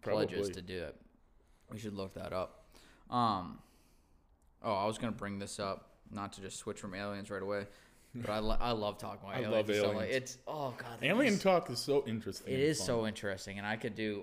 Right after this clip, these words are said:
Speaker 2: hours on it. Um, but when you said, "Is that a cop outside?" <sighs> Shout out to my mother real quick, but I think you have a problem.
Speaker 1: Hmm.
Speaker 2: My mom got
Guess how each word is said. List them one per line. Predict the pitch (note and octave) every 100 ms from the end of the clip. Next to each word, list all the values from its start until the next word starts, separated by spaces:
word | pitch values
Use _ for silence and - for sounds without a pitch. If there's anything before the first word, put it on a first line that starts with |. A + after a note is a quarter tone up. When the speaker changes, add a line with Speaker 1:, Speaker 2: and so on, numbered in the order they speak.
| -
Speaker 2:
hours | F#2+ A2 G#2+ G2
on | F#2+ F2+
it. | F#2 - - - -
Um, | A2+ A2+ G#2 F#2 - - - _ _ _ _ _ _ _ _ _ - - - - - -
but | B2+ G#2+ - - - _ _ _ _ _ _ -
when | C3 B2
you | B2
said, | B2+ A#2
"Is | A2+
that | G#2+
a | -
cop | - F#2 G#2 -
outside?" | D2+ - E2 E2 - - - _ _ _ _ _ - - -
<sighs> | - - - - -
Shout | - - A2
out | A2+ A2
to | G#2+
my | F#2
mother | F#2+ G#2 A#2 G2
real | C2+ C#2+
quick, | - F#2+ A2 -
but | G#2 F#2
I | F#2+
think | - B2
you | B2+
have | B2+ G2
a |
problem. | - G2+ F#2+ F#2+ - B1+ - - -
Speaker 1:
Hmm. | A2 -
Speaker 2:
My | A2 C#3+
mom | D#3 C3+ C3 C3 B2+
got | A#2 G#2 G#2 G2 F#2+ F#2